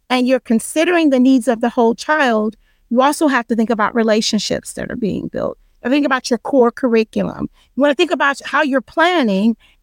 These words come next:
and you need to fully see the student, including how you're going to use technology,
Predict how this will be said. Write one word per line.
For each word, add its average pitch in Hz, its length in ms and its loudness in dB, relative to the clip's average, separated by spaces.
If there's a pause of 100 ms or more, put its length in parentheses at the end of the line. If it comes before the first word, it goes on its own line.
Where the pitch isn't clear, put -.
and 339 100 2 (120)
you 415 80 6
need 349 200 4
to 294 100 -2
fully 330 360 0
see 294 300 0
the 247 100 0
student, 240 720 -2 (560)
including 302 560 2
how 254 200 0
you're 247 180 0
going 233 260 -2
to - 140 -4
use 220 420 -4
technology, 247 960 0